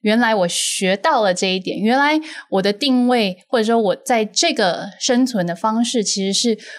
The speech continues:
我擅长去帮助很多不同的团队沟通，或者说我可以比较能够站在稍微，呃，高一点点的角度去看每个团队想要的事情，那帮助他们去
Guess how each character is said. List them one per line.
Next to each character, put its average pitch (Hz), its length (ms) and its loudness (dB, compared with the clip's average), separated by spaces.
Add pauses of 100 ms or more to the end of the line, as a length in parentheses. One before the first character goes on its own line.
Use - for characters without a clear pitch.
我 185 120 -2
擅 330 300 2
长 185 360 -2
去 214 300 0
帮 208 280 0
助 214 200 0
很 170 180 -6
多 190 200 0
不 254 140 -4
同 175 320 -6
的 175 140 -2
团 170 240 -8
队 208 140 -4
沟 208 180 -6
通， 269 340 0 (200)
或 285 100 2
者 220 120 0
说 247 180 2
我 185 100 2
可 220 140 0
以 233 80 0
比 185 140 -4
较 220 240 0 (240)
能 202 120 0
够 240 140 2
站 240 320 0
在 226 200 0
稍 320 400 2
微， 208 360 0 (320)
呃， 175 520 0 (140)
高 330 240 2
一 339 60 -2
点 220 200 0
点 180 140 -2
的 175 140 -4
角 170 240 -4
度 214 180 -2
去 214 160 -4
看 226 300 -2
每 202 260 2
个 208 80 0
团 196 240 -6
队 226 160 0
想 175 160 -2
要 180 160 -2
的 175 100 -4
事 214 220 0
情， 170 280 -4
那 226 100 0
帮 262 260 2
助 294 160 0
他 226 200 -4
们 190 200 0
去 220 300 -2